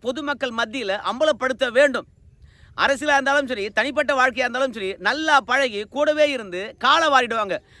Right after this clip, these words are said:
அதனால அந்த துரோகிகளை பற்றி தேர்தல் தோல்வியில அவங்களுக்கு என்ன பாடத்தை கற்றுக் கொடுத்துருக்காங்க மகாராஷ்டிரா மக்கள் அப்படின்றதையும், அதெல்லாம் தாண்டி, ஏன்பா மகாராஷ்டிராவுல பாஜக ஆட்சி அமைச்சிருமா? ரெண்டாவது, யார் முதலமைச்சர் என்று அறிவிச்சிருவாங்களா?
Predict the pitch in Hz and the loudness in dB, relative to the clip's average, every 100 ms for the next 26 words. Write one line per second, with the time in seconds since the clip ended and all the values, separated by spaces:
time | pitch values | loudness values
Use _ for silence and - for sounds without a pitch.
0 | - 165 208 254 226 214 190 294 311 269 | -4 -2 0 0 0 -4 4 4 4 0
1 | 254 202 196 226 262 269 _ _ 220 302 | -4 -2 -4 -4 -8 -10 _ _ 0 2
2 | 247 262 - 269 320 277 233 233 226 185 | 2 -2 2 4 4 0 -4 -6 -4 -4
3 | 226 214 233 285 247 240 294 240 - 254 | -4 -6 -6 -6 -4 0 0 -2 -4 -6
4 | 349 247 233 285 262 269 254 254 262 247 | -4 -10 -8 -2 -2 -2 -4 -2 -2 -2
5 | 247 226 214 220 180 202 226 214 220 330 | -4 -6 -6 -4 -4 -6 -10 -8 0 0
6 | 185 - _ - _ - 151 202 302 302 | 0 -8 _ -20 _ -8 -4 2 2 2
7 | 233 269 302 262 202 185 - _ _ 226 | 2 4 4 -2 -6 -8 -12 _ _ -2
8 | 277 269 220 247 294 277 262 247 269 233 | 2 2 2 0 2 0 0 -4 -2 -2
9 | 269 254 262 233 254 247 247 247 233 294 | 0 -2 0 -2 0 -4 -6 -8 0 2
10 | 208 - - - - - 240 302 269 220 | 2 -4 -20 -20 -10 -4 2 4 4 2
11 | 233 226 285 254 277 285 262 247 233 226 | -2 2 2 2 -2 -2 -4 -4 0 0
12 | 262 254 240 233 269 269 175 | -2 -4 -4 2 4 4 2